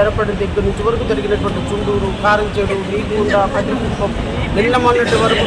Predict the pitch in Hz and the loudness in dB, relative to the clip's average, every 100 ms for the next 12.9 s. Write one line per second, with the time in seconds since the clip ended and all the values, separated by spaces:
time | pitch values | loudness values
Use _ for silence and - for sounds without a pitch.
0 | 220 214 226 226 214 208 202 214 233 240 | 0 2 2 2 0 0 0 0 0 0
1 | 214 208 196 - 214 208 196 233 214 208 | 0 2 0 0 0 0 0 -2 -2 -2
2 | 208 208 - - 208 - - - - 254 | -2 -6 -4 -4 -2 -2 -2 -4 -2 4
3 | 320 330 285 262 233 226 208 226 208 - | 6 6 2 0 -4 -4 -4 -4 -6 -6
4 | - 185 190 262 226 220 208 214 190 196 | -4 -2 0 0 4 2 4 0 0 -4
5 | - - 233 202 160 254 254 247 220 202 | -4 -2 2 2 4 4 4 2 -4 -2
6 | 202 247 214 196 185 - 220 220 196 202 | -2 0 0 0 -4 -2 0 0 0 0
7 | 208 190 180 - 202 185 180 180 180 165 | -2 -4 -4 -2 -2 -2 -4 -4 -4 -2
8 | 202 214 - - - - - - - - | -2 -2 -2 -4 -4 -6 -8 -8 -8 -6
9 | - 247 311 330 320 302 294 214 226 233 | 0 2 4 4 6 6 2 2 0 0
10 | 226 220 208 202 180 180 - - - - | -2 0 4 4 2 0 -4 -6 -8 -6
11 | - - - - - - 196 233 277 254 | -6 -6 -6 -8 -8 -4 0 4 6 6
12 | 240 247 240 233 226 233 214 208 - | 4 4 2 2 2 2 2 0 -2